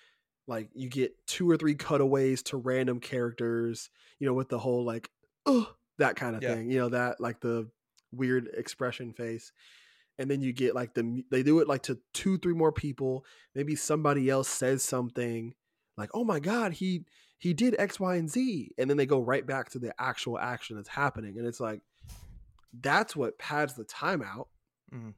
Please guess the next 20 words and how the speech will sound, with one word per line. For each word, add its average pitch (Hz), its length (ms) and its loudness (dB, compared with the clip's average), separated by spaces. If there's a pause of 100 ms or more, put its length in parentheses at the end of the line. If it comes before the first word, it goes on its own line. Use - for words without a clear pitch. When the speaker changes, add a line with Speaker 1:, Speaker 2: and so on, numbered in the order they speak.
(280)
Speaker 1:
It's 143 120 -2
the 160 100 -2
fact 147 240 -2
that 143 100 -4
these 127 200 -4
random 135 340 2
cutaways 127 560 -2
that, 113 100 -10
that 110 180 -8
don't 127 300 0
need 123 200 -6
to 107 60 -8
be 131 280 -2
in 110 80 0
there. 98 140 -8
Like, 113 180 -6
if 113 80 -10 (380)
I 131 100 0
saw 170 220 0
that 139 240 -2